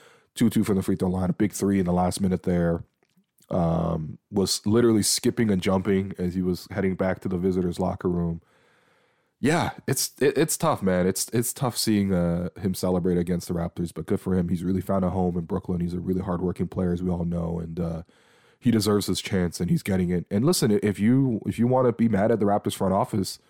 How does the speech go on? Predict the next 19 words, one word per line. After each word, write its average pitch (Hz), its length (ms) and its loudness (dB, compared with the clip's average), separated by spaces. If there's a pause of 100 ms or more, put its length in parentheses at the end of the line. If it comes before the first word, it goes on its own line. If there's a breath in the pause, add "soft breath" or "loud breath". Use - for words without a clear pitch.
(480 soft breath)
or 110 160 4
if 107 60 4
you 110 60 4
wanna 107 160 4
be 110 80 4
mad 101 200 2
at 98 100 2
Nick 98 180 2
for 101 100 -2
not 92 200 0
playing 117 280 2
him, 87 180 0 (260)
please 123 320 2
go 117 220 4
ahead, 107 400 0 (920)
right? 202 240 -2 (220)
Please 139 320 2
go 120 220 4
ahead. 110 340 0